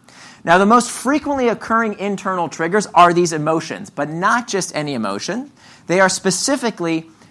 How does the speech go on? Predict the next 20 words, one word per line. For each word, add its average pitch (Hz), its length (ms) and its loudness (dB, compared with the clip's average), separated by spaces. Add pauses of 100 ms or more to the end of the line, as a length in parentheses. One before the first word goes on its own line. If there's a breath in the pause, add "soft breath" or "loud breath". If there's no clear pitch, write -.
(140 soft breath)
negative 143 680 -2 (140)
emotions. 107 680 -2 (180)
Negative 165 440 4
emotions. 95 380 -6
So 151 120 -4
what 240 200 4
we 240 140 -4
do 226 160 -4
when 214 100 -4
we're 185 100 -6
feeling 180 400 -6
lost 185 460 6
or 135 80 -2
bored 165 520 0
or 120 80 -2
indecisive 165 720 -2
or 127 60 -4
fatigued 180 520 -10
or 151 80 -6
lonely, 185 580 -2